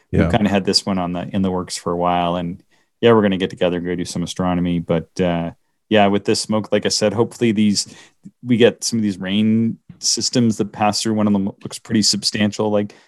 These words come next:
Speaker 1: you know, astronomy is one thing, but, you know, uh, people, plants, <laughs> animals, like, people
Speaker 2: Yeah,
Speaker 1: are suffering
Speaker 2: yeah.
Speaker 1: and in other areas. We're actually not. It's, the air is reasonably okay here. Um, but we have had evacuees, like, in our city. We're that close to where these things are happening. So, yeah,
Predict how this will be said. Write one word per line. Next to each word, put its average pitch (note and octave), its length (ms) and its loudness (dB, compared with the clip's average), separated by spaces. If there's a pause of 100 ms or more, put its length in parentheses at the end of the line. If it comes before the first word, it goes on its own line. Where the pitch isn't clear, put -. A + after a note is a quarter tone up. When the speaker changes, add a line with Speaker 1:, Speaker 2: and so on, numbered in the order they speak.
Speaker 1:
you F#3 120 0
know, D3 280 4
astronomy C#3+ 400 0
is G#2 100 -4
one G2+ 200 -6
thing, G2+ 260 -2
but, F#2+ 280 0 (300)
you - 80 2
know, F#2+ 280 2
uh, F2 440 0 (120)
people, G2+ 400 2
plants, G2 480 -2
<laughs> - 60 -18
animals, G2 600 -2
like, F#2 180 -4
people G2+ 240 2
Speaker 2:
Yeah, G#2 60 6
Speaker 1:
are G2 60 0
suffering G2 480 -4
Speaker 2:
yeah. F#2 80 -4
Speaker 1:
and E2+ 160 -12 (240)
in C#3+ 100 0
other C3 240 2
areas. G#2+ 240 -2
We're B2 100 0
actually A#2 340 -4
not. G#2 380 2
It's, G2+ 280 -4
the G2 160 -4
air G2+ 100 0
is F#2 180 -6
reasonably G#2 380 2
okay G2 320 -2
here. F#2+ 440 0 (480)
Um, F#2 320 2
but G#2+ 100 -2
we A2+ 160 2
have G2+ 200 0
had G#2 160 0
evacuees, F2 640 -4
like, F2 160 -6
in E2+ 60 -8
our D#2+ 120 -10
city. G#2+ 280 4
We're F2+ 160 0
that D#2+ 180 -2
close - 320 -8
to - 80 -14
where E2+ 160 -4
these E2 220 -4
things - 200 -4
are E2+ 60 -8
happening. E2+ 460 -4
So, F2 320 -2 (400)
yeah, G2+ 180 4